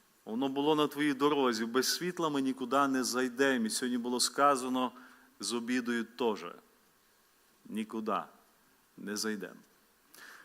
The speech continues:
І ті, хто обіжають, напевно, теж нікуди не зайдуть. Браті і сестри, наша дорога до неба, процес, все наше життя,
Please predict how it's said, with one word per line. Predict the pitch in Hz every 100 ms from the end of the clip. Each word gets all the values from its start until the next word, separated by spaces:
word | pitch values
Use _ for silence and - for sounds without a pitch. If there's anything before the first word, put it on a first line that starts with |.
| - - - - _ _
І | -
ті, | 120 151
хто | -
обіжають, | 156 139 139 170 185 190 180 - - -
напевно, | 135 117 143 135
теж | 123 110
нікуди | 107 101 107 104 98 - _ _ _ _ _ _ _ -
не | 101
зайдуть. | 98 98 92 92 - - _ _ _ _ _ _ _ _ -
Браті | 139 147
і |
сестри, | 143 139 139
наша | 135 151 143 139
дорога | 123 143 147 156 139 131
до | 117 131
неба, | 139 160 151 123 120 - - -
процес, | - 156 156 - 180 180 - - -
все | - - 185
наше | 175 160 160
життя, | 139 151 170 180 175